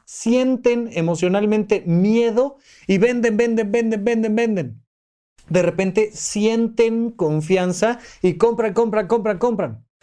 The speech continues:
Y no hacemos evaluaciones racionales. Les he dicho muchas veces, no somos seres racionales,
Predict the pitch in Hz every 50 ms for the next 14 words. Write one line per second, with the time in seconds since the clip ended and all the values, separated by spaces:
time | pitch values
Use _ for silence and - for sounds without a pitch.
0 | _ - - _ - 185 190 190 202 220 220 233 254 254 - - 196 180 - 220
1 | 220 214 208 226 220 - 214 190 180 170 160 156 151 156 - 190 190 196 196 175
2 | 170 165 156 160 - 165 165 175 175 170 156 156 156 160 156 156 - 208 208 220
3 | 214 - 220 208 190 196 220 247 247 247 - 233 202 185 202 208 202 - 160 139
4 | 143 - - - - _ _ - 165 185 214 233 247 240 - 262 254 240 240 233
5 | - 233 233 233 208 196 196 180 185 - 175 180 180 175 156 127 110 - -